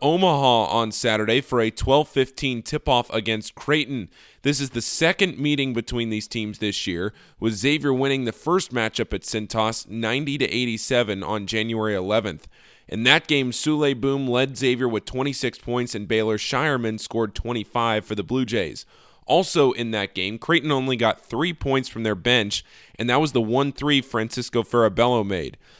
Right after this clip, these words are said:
Xavier had lost three in a row at Creighton before winning out there last year. Xavier was losing thirty-six to nineteen at the half of that game before Xavier outscored the Blue Jays twenty-four to two in the first ten minutes of the second half to rally back to win.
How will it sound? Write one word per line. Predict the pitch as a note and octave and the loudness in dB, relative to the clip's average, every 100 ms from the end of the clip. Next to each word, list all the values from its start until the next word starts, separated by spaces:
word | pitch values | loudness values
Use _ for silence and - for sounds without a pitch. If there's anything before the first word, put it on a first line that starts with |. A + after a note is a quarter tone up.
| _ _ _ - | _ _ _ 0
Xavier | B2 D3+ E3+ | 4 4 4
had | C#3+ | 4
lost | B2+ B2 - | 2 0 -2
three | - B2 D3 | -6 -2 0
in | F3 | 2
a | D3+ | 4
row | B2+ B2+ - | 6 4 4
at | A#2+ C3 | 2 2
Creighton | - C3+ A#2+ A#2 | 0 0 0 -2
before | A2 - A2+ | -6 0 0
winning | G#2+ A2+ C3+ A#2 | 2 0 0 0
out | G#2+ G#2 | -2 -2
there | A2 G#2 | 0 0
last | G2+ A2 B2+ C#3+ - | 0 0 0 -2 -4
year. | A2+ D#2+ G1+ - _ _ - | -4 -4 -8 -18 _ _ -4
Xavier | A2+ C3+ C#3 | 0 2 2
was | C3+ C3 B2+ | 0 0 0
losing | C3+ A#2+ A#2 | -2 -2 -6
thirty-six | - C#3+ G#3 F#3+ F3+ F3 | -2 0 0 0 -2 -2
to | - | -2
nineteen | C3 B2+ B2 - B2+ | 0 0 -2 -4 -4
at | A2+ | -4
the | G#2 | -4
half | A2 A#2 A#2+ | -2 -2 0
of | G#2 | -2
that | F#2+ - | -2 -2
game | G#2+ F2+ F2+ F#2+ - _ _ | -4 -2 -4 -8 -18 _ _
before | - B2 - B2 A#2 | -2 -2 0 0 0
Xavier | G2+ A#2 A#2+ B2 - | 0 -2 0 -2 0
outscored | C3 E3+ - - C#3 C#3 | 2 2 0 -2 2 2
the | B2 | 0
Blue | G2+ B2 | -2 -2
Jays | A#2 A#2+ A2+ | 0 0 -2
twenty-four | - C3+ D#3+ D3+ C3+ | -4 -4 -4 -2 0
to | B2 | 0
two | A2+ - A#2 | -2 -2 -2
in | A2+ | -2
the | |
first | G#2 - B2+ - | -4 -2 -2 -2
ten | C3 A#2 | -4 -2
minutes | A2+ A#2 - | -2 -6 -6
of | |
the | G2+ | -8
second | - A#2 A2+ G2+ | -4 -4 -4 -2
half | A2 G#2+ | -2 -2
to | - | -4
rally | F#2+ G2+ G#2+ | -4 -2 -2
back | G2 G2+ F#2+ | 0 -2 -2
to | - F#2 | -6 -6
win. | F#2+ F2+ - | -4 -6 -8